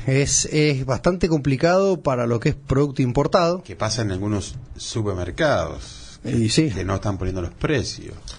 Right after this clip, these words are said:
Speaker 1: Y, pero también es, yo no sé si por ley están obligados a poner precios, pero
Speaker 2: En algunas góndolas, algunos precios, algunos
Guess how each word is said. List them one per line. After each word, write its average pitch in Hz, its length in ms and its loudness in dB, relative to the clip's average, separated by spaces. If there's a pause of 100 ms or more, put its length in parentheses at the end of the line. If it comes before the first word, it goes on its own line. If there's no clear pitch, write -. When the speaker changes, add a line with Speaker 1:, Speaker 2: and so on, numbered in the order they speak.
Speaker 1:
Y, 202 140 2
pero 120 180 0
también 185 240 2
es, 196 240 -2 (140)
yo 139 220 4
no 190 80 0
sé 180 260 0
si 135 160 0
por 117 200 0
ley 151 120 4
están 135 260 0
obligados 123 400 2
a 107 40 -4
poner 113 220 -2
precios, 160 460 0
pero 104 360 0 (260)
Speaker 2:
En 92 80 -12
algunas 107 320 -2
góndolas, 135 320 2
algunos 110 300 0
precios, 107 320 -6
algunos 110 500 0